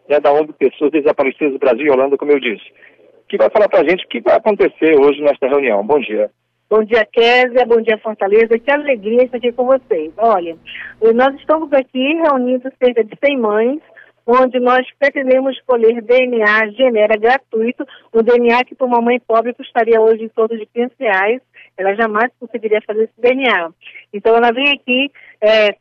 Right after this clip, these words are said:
Speaker 2: colhe a saliva através do esfregaço bucal. Esse dado vai para um banco de D N A internacional, onde vai fazer um mapeamento genético. Através desse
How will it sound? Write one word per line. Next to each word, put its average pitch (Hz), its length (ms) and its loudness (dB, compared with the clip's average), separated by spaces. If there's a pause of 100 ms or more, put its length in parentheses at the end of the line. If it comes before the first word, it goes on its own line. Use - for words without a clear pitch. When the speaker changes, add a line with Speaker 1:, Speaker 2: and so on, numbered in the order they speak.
Speaker 2:
colhe 277 280 2
a 339 60 -2 (100)
saliva 240 360 0
através 226 340 0
do 220 60 -4
esfregaço 208 580 -4
bucal. 214 640 0 (300)
Esse 262 720 0
dado 208 420 0
vai 233 220 2
para 240 180 2
um 233 100 0
banco 294 360 0
de 240 140 -6
D 233 80 2
N 240 240 2
A 233 260 2 (400)
internacional, 254 1120 0 (180)
onde 269 240 0
vai 269 200 2
fazer 269 340 0
um 277 80 0
mapeamento 302 840 -2
genético. 254 600 -2 (260)
Através 262 600 -2
desse 302 260 0